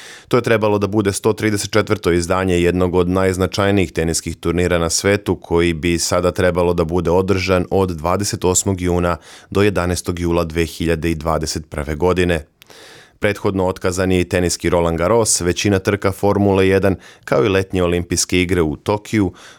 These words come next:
koje su odložene također za dve hiljade i dvadeset prvu godinu.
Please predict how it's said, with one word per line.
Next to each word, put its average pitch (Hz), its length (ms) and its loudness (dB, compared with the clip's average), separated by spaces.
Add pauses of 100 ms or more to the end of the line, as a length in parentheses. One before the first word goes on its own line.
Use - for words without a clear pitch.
koje - 180 2
su 98 220 2
odložene 90 500 2
također 87 560 -2
za 80 260 0
dve 78 260 -2
hiljade 85 440 0
i 82 40 -2
dvadeset 73 460 -6
prvu 82 220 -2
godinu. 87 400 0